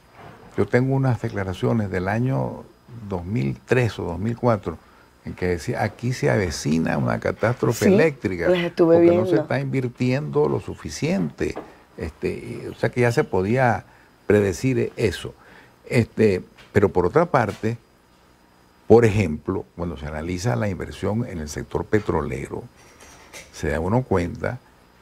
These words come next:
Speaker 1: que en efecto aumentó la inversión
Speaker 2: Ujú.
Speaker 1: a partir del año dos mil cinco, que vinieron las empresas mixtas en la faja del Orino-, en la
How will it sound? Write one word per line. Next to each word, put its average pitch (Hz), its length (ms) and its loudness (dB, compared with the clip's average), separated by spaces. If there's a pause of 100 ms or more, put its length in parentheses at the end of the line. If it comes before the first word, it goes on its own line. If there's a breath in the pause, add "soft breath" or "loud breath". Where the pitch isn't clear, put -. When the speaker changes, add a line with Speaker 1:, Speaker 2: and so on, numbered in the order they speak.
Speaker 1:
que - 60 0
en 80 80 0
efecto 117 640 -2
aumentó 82 600 2
la 190 120 0
inversión 80 720 -4 (100)
Speaker 2:
Ujú. 156 220 2
Speaker 1:
a 78 80 -6
partir 82 480 -4
del 107 180 0
año 98 220 0
dos 85 120 -2
mil 90 240 -4
cinco, 92 640 -6 (880 soft breath)
que 80 100 -2
vinieron 85 840 -4 (100)
las 76 180 -8
empresas 73 540 -4
mixtas 78 480 -6
en - 140 -12
la 69 80 -12
faja - 320 -10
del 82 140 -6
Orino-, 80 340 -10
en 90 180 -12
la - 160 -12